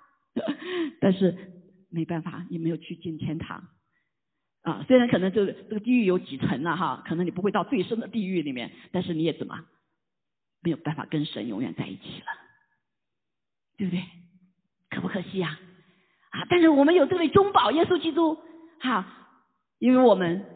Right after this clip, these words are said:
已经承认我们的罪了，因为我们愿意让他从我们生命中中保，所以他就接近我们了。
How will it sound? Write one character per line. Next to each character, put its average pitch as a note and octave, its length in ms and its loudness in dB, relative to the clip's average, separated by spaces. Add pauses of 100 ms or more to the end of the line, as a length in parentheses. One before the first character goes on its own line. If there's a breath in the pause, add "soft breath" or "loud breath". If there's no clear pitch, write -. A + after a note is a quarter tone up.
已 G#3 40 -6
经 G#3 160 2
承 - 220 4
认 A#3 100 4
我 G3 60 0
们 D3+ 100 -8
的 E3+ 60 -8
罪 F3+ 220 -8
了， - 180 -12 (140)
因 A#3 100 -4
为 A3+ 80 -4
我 A3 80 -6
们 F3+ 160 -6
愿 A3+ 300 -2
意 E3+ 180 -4
让 F3+ 100 -6
他 F3+ 140 -2
从 E3+ 140 -2
我 E3 40 -2
们 E3 80 -2
生 F#3+ 120 -2
命 F3 100 -4
中 F3 140 -4
中 F3+ 180 -6
保， B2+ 220 -4 (260 loud breath)
所 D3+ 80 -6
以 B2 40 -8
他 E3+ 100 -6
就 B2+ 80 -10
接 E3 280 -16
近 C#3+ 140 -12
我 - 60 -18
们 - 80 -20
了。 - 80 -20